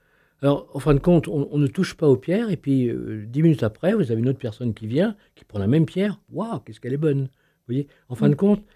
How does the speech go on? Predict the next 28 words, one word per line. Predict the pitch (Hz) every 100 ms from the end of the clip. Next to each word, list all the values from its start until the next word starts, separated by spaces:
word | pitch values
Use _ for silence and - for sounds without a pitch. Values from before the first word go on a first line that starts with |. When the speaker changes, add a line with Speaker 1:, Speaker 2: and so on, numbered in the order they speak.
| _
Speaker 1:
c'est | - 120
une | 147
question | 139 135 156
d'appréciation, | 139 139 - 120 135 113 180 196 - _ _
et | 127 127
au-delà | 185 190 143 185 180 175
de | 143
l'appréciation, | 127 113 120 - 117 - 190 180 _ _
c'est | - 117
une | 131 113
question | 127 - 170
de | 120
besoin. | 95 120 104 107 90 _ _ _ _ _ _ _
C'est-à-dire | 120 143 151
que | - 131 - _ _
si, | - - 143
si, | 143 - 226 170
euh, | 120 113 -
vous |
savez, | 120 175 180
on, | 143
on | 131 135
a | 143 131
le | 113 107
côté | 117 110 113
alimentaire, | 113 113 143 214 170
bah, | 101 92
on, | 87